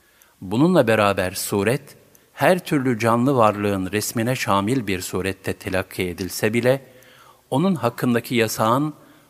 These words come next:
putperestliğin yakın olduğu bir zaman sebebiyle vaki olduğu da düşünülebilir. Diğer taraftan, günümüzde resim ve fotoğrafın günlük hayatta kullanım sahasının genişlemiş olduğu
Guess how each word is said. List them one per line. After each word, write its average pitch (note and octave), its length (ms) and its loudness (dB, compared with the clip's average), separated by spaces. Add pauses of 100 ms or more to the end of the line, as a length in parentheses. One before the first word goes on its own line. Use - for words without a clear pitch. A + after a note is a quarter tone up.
(100)
putperestliğin C3+ 720 0
yakın A#2 300 0
olduğu A2+ 400 0
bir A2 100 -2
zaman A2+ 320 0
sebebiyle F#2+ 600 -2
vaki G#2 360 0
olduğu F#2+ 380 -4
da A#2 140 -2
düşünülebilir. E2+ 880 -10 (840)
Diğer F3+ 200 -4
taraftan, E3+ 520 2 (500)
günümüzde D3 520 2
resim D3+ 340 0
ve B2+ 80 0
fotoğrafın C3 600 0
günlük B2 400 0
hayatta A#2+ 440 0
kullanım C3 420 0
sahasının A#2 640 2
genişlemiş A2+ 580 -2
olduğu F#2 460 -4